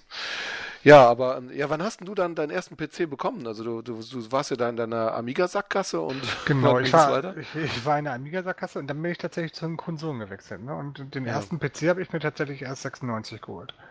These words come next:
Speaker 1: Hm.
Speaker 2: Das war dann tatsächlich auch schon Pentium mit Windows fünfundneunzig und, ne, richtig modern und dann ging's dann halt auch in die P-C-Zeit los. Aber, ähm,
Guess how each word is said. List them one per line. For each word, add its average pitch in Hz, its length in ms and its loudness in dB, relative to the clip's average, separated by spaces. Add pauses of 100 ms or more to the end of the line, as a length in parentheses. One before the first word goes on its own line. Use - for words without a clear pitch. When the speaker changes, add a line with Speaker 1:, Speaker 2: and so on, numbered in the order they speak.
Speaker 1:
Hm. 120 300 -2 (280)
Speaker 2:
Das - 280 -4
war 123 100 4
dann 117 220 0
tatsächlich 127 420 -2
auch 117 140 -2
schon 117 260 -4
Pentium 143 760 -2
mit 127 160 -8
Windows 127 380 -6
fünfundneunzig 135 720 -2
und, 117 280 -8
ne, 165 240 0
richtig - 360 -8
modern 139 420 0
und 123 240 -8 (540)
dann 131 160 -2
ging's 135 200 -6
dann 120 140 0
halt 117 140 0
auch 110 160 -6
in 117 60 -4
die 113 80 -4
P-C-Zeit 117 600 -4
los. 117 300 -8 (500)
Aber, 117 680 0
ähm, 110 220 -12